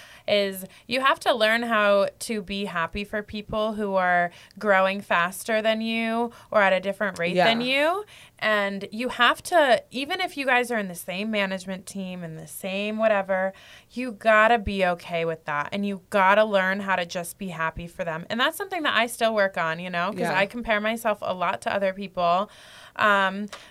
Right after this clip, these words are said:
Speaker 1: but once you start doing that, really things do start doing,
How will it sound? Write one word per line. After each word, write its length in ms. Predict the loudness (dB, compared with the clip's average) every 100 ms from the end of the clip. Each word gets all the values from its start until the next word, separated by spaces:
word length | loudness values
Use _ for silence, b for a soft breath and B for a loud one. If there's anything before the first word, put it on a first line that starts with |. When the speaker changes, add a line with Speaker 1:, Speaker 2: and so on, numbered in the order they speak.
| -6 4
Speaker 1:
but 380 | 6 6 2 -6
once 380 | 0 0 0 -2
you 100 | -2
start 320 | 4 4 4
doing 280 | 2 0 4
that, 200 | 4 4
really 320 | 4 4 4
things 320 | 0 0 -2 -2
do 200 | -2 -2
start 640 | 4 6 6 4 2 -2
doing, 760 | 0 0 -2 -6 -18 -18 -16